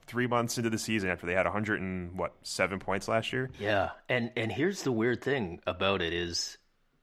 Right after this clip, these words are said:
Speaker 2: not only is it, is it a mess, I mean, it's bad enough when you're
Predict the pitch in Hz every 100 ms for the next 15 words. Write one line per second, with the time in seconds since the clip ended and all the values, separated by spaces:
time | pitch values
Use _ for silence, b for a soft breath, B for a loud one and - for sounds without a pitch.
0 | _ _ _ _ _ 104 120 170 160 135
1 | 113 107 87 - - 90 87 80 80 76
2 | - - 90 98 101 104 - 113 156 131
3 | 110 - - - 95 92 90 92 87